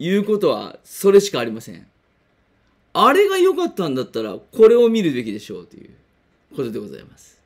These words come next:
はい。はい。アマプラ万歳ということで、また別の配信でお会いしたいと思います。さようなら。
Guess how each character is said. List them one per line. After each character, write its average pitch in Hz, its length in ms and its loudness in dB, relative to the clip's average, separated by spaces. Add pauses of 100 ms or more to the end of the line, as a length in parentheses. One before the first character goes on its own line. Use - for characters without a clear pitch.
(280)
は 107 200 -16
い。 - 100 -18 (1200)
は 170 260 -2
い。 233 180 -4 (140)
ア 127 160 -8
マ 202 120 -4
プ 233 120 -8
ラ 254 380 0
万 240 340 -2
歳 311 720 2
と - 140 0
い 214 60 6
う - 40 4
こ 214 80 2
と 214 80 2
で、 202 460 2 (1600)
ま 135 160 -8
た 190 260 -2 (180)
別 143 320 -6
の 139 100 -8
配 127 160 -6
信 107 220 -12
で 92 240 -14 (220)
お 101 120 -8
会 104 120 -8
い - 20 -12
し - 80 -20
た 113 80 -16
い 98 80 -18
と - 60 -20
思 50 100 -20
い 64 40 -20
ま - 120 -20
す。 - 220 -20 (500)
さ - 280 -8
よ 196 140 2
う - 20 -2
な 226 100 0
ら。 156 260 -6